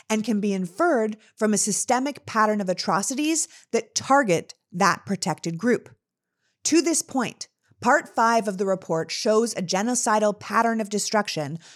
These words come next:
targeting Ukrainians with, among other things, mass killings.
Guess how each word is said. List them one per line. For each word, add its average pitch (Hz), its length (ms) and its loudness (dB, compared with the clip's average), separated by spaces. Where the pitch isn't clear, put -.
targeting 254 500 2
Ukrainians 190 800 -4
with, 247 480 0
among 185 320 2
other 277 220 4
things, 170 480 -2
mass 185 420 0
killings. 185 640 -4